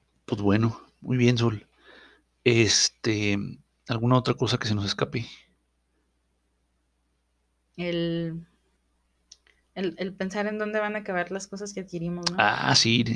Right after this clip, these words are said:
Speaker 1: sí, sí, claro. En, ¿qué va a pasar después de un mes, seis meses, un año que me compre esto que me voy a comprar? Si es comida o algún, algún alimento, pues bueno, te,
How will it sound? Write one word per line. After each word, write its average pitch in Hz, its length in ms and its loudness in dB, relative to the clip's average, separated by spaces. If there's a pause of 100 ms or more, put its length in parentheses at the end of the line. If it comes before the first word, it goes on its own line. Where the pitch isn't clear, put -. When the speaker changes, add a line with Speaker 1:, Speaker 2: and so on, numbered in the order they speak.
Speaker 1:
sí, 120 180 0
sí, 113 160 -2
claro. 110 460 -4 (300)
En, 107 500 -10 (360)
¿qué 120 100 4
va 127 80 10
a 123 60 -4
pasar 127 320 6
después 123 400 6
de 127 500 6
un 117 160 2
mes, 127 280 4
seis - 500 0
meses, 127 400 0
un 127 120 0
año 123 340 -2
que 123 80 -4
me 113 120 -6
compre 120 600 -4 (140)
esto - 240 -10
que 120 60 -6
me 117 60 0
voy 123 40 -2
a - 40 -8
comprar? 147 300 -2 (300)
Si - 160 6
es 185 220 4
comida 156 480 8
o 139 100 8
algún, 139 640 4
algún 120 260 -2
alimento, 117 520 -2
pues 110 140 -10
bueno, 113 300 -4
te, - 160 -4